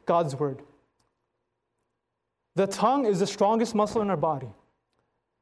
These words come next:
but it is up to you to decide how you will use such a great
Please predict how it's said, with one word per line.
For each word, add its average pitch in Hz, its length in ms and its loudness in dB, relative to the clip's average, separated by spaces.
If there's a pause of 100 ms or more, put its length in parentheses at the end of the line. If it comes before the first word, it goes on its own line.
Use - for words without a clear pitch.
(640)
but 190 100 4
it 190 80 4
is 175 140 0
up 226 240 2
to 247 100 -2
you 208 160 2
to 190 80 -4
decide 175 400 0
how 214 340 2
you 233 140 0
will 220 100 2
use 190 280 -2
such - 160 -12
a 185 40 0
great 175 460 -4